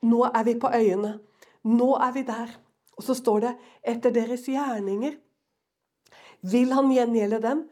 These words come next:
med vrede over sine motstandere.» Og så kommer det, «med hevn over sine fiender.» Øyene vil han gjengjelde det de har gjort. Og vet du, her tror jeg det ligger mye, det vi har gjort mot jøden her også.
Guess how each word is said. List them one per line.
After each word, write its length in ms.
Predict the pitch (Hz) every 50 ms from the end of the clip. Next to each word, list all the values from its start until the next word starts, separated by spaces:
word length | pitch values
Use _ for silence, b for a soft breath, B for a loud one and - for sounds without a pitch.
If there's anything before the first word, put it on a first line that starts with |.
| _ _ -
med 160 | 214 214 208
vrede 320 | 254 277 277 247 214 175 196
over 160 | 202 202 233
sine 240 | 226 254 226 226 233
motstandere.» 800 | 240 247 233 226 - - - 214 202 202 202 196 208 240 320 285
Og 80 | -
så 100 | - 240 233
kommer 240 | 226 208 196 208 214
det, 40 | 214 B B B B
«med 160 | - 226 233 240 - -
hevn 260 | 208 185 175 180 190 208 220
over 80 | 226
sine 320 | 226 233 - 233 220 247 247
fiender.» 400 | - 320 302 233 190 196 285 285 B B B B B B _ _ _ _ 311
Øyene 720 | 330 339 330 311 240 185 175 185 196 220 240 277 349 - b b b b b b -
vil 160 | 202 202 208
han 160 | 220 247 247
gjengjelde 800 | 220 180 185 175 170 175 170 175 196 196 196 220 226 240 254 254 b b b b b b 214
det 240 | 190 185 202 196 196 196
de 100 | 220 214 214
har 80 | - -
gjort. 460 | 233 - - - _ _ - - _ _ _ _ _ _ _ _ _ _ _ _ _ _ _ _ _
Og 80 | - 202
vet 160 | 233 233 233
du, 80 | - 202
her 200 | 196 214 233 233 233
tror 160 | 254 254 247
jeg 80 | 240
det 100 | 247 240
ligger 220 | 240 214 - 233 233
mye, 280 | 226 233 226 240 233 - _ _ -
det 120 | 233 233
vi 60 | 240
har 100 | 240 240
gjort 200 | 240 - - _
mot 160 | - 240 233
jøden 320 | - 214 220 220 226 233 233
her 160 | 233 240 233 233
også. 160 | - - _